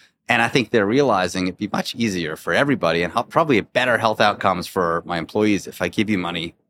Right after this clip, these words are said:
to go buy your own. And so that's happening in the W two economy.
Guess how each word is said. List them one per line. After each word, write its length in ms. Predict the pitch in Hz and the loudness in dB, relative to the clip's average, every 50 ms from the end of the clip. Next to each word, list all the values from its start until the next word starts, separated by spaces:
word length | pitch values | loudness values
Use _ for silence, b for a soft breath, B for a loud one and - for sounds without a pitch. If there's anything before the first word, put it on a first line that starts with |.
| _ _ _ _ | _ _ _ _
to 120 | - 101 | -6 -4
go 160 | 85 90 90 87 | -2 -2 -4 -2
buy 200 | - 87 82 82 | 0 0 2 2
your 200 | 80 73 73 78 | 0 -2 -2 -4
own. 240 | 80 71 71 - - _ | -4 -6 -8 -14 -10 _
And 160 | - 107 117 113 | -2 -2 2 2
so 80 | 151 | 2
that's 100 | 147 143 | 2 4
happening 360 | - 151 147 - 147 147 143 | 2 2 2 2 2 2 2
in 80 | 143 139 | 2 2
the 140 | 135 131 127 _ _ _ - | 0 0 -4 _ _ _ 0
W 360 | 151 135 131 139 147 147 139 | 0 0 0 0 2 2 0
two 280 | 131 - 160 156 147 139 | 2 2 2 4 4 4
economy. 600 | 131 - - 101 95 95 92 90 87 98 127 | 0 0 -4 -4 -2 -4 -4 -6 -6 -6 -8